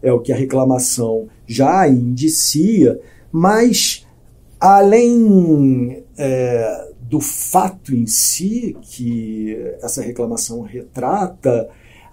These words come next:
a questão de, é, muitas vezes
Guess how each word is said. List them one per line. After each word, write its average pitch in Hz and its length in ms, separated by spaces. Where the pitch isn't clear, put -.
a 165 840
questão 202 640
de, 165 960
é, 131 680
muitas 175 380
vezes 160 960